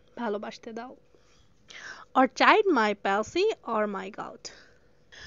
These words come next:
অথবা তুমি চাইলে আমার তামাশা বানাতে পারো, ধিক্কার জানাতে পারো, কারণ আমার হাঁটু কাজ করছে না ঠিক করে, কাজ করে না। My five grey hairs। অথবা আমার পাঁচটা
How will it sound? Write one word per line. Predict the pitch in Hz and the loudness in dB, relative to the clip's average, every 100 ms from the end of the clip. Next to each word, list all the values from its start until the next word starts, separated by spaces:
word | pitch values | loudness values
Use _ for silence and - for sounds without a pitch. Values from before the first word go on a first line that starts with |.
| - - - | -20 -20 2
অথবা | 269 285 320 247 254 349 - | 4 6 6 8 8 6 0
তুমি | 269 262 | -4 -2
চাইলে | 269 233 262 302 | 0 0 0 -2
আমার | 233 226 220 | -2 -4 -4
তামাশা | 226 226 226 269 | -6 -6 -6 -8
বানাতে | 254 247 233 | -6 -8 -8
পারো, | 233 247 226 330 427 _ _ _ _ - - _ - 233 | -8 -4 0 -2 -2 _ _ _ _ -20 -20 _ -18 -2
ধিক্কার | 277 - 392 349 | -2 2 2 4
জানাতে | 226 208 202 | 2 0 -4
পারো, | - 202 269 392 | -4 -2 0 -2
কারণ | 302 240 247 | -2 -2 -2
আমার | 247 247 247 | -4 -4 -6
হাঁটু | - 233 233 - 240 403 - _ | -4 -2 -2 -4 -4 -4 -8 _
কাজ | 247 226 - | -6 -6 -8
করছে | 190 190 233 | -10 -8 -10
না | 196 | -10
ঠিক | 196 208 - | -10 -14 -8
করে, | 180 170 226 - | -8 -8 -10 -4
কাজ | 233 - | -4 -4
করে | - 202 180 | -8 -8 -8
না। | 175 165 233 _ _ _ - - _ - | -12 -16 -20 _ _ _ -20 -20 _ -6
My | 240 262 349 - | 2 4 4 4
five | 285 285 320 226 | 6 6 4 0
grey | 240 220 | 0 2
hairs। | 214 175 185 - - - _ _ - _ _ _ _ _ _ - - - _ _ _ | 0 -4 -6 -10 -16 -20 _ _ -20 _ _ _ _ _ _ -20 -20 -20 _ _ _
অথবা | 254 262 277 285 | 2 2 2 4
আমার | 254 254 254 | 4 2 -2
পাঁচটা | - 247 240 - 262 233 240 | 0 0 0 -2 -2 0 -2